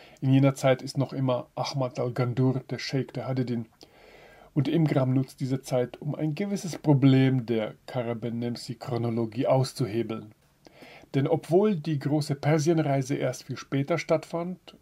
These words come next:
und mit all ihren internen Problemen als die neunte Orientreise gilt,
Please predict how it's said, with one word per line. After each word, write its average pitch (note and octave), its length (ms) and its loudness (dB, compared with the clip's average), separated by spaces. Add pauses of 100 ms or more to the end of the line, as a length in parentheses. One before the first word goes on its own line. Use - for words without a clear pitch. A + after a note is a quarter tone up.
(100)
und C3+ 340 -4
mit C3 320 -6
all C#3 340 2
ihren C3+ 360 0
internen C3+ 540 -2
Problemen C3 540 -2
als A#2 260 -10
die B2 140 0
neunte C3 560 0
Orientreise C#3 720 0
gilt, C#3 340 0